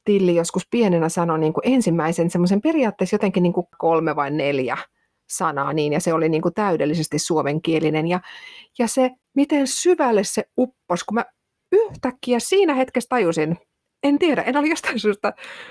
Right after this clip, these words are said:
aikaisemmin tajunnut, että mulla tulee kotona olemaan ihminen, joka oikeasti puhuu suomea, joka tuntee suomella, joka osaa ilmaista itseään tällä kielellä, mik-, niinku, miten mä osaisin sen sa-, selittää? Mu-,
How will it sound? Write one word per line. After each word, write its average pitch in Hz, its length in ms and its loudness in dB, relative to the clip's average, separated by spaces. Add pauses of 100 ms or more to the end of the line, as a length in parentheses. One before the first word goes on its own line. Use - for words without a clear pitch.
(160)
aikaisemmin 214 540 0
tajunnut, 269 280 2
että 208 140 -2
mulla 240 220 0
tulee 254 260 0
kotona 262 380 0
olemaan 226 340 0
ihminen, 226 340 2
joka 190 180 -2
oikeasti 196 500 -2
puhuu 165 240 0
suomea, 156 400 0
joka 160 260 0
tuntee 254 460 2
suomella, 170 440 0
joka 165 280 -2
osaa 190 360 -2
ilmaista 202 460 0
itseään 165 420 -2 (420)
tällä 269 220 2
kielellä, 226 420 0
mik-, 190 320 -2
niinku, 240 300 0 (680)
miten 277 220 2
mä 190 80 4
osaisin 175 340 0
sen 175 140 0
sa-, 175 120 -2 (100)
selittää? 208 420 0
Mu-, 302 180 -2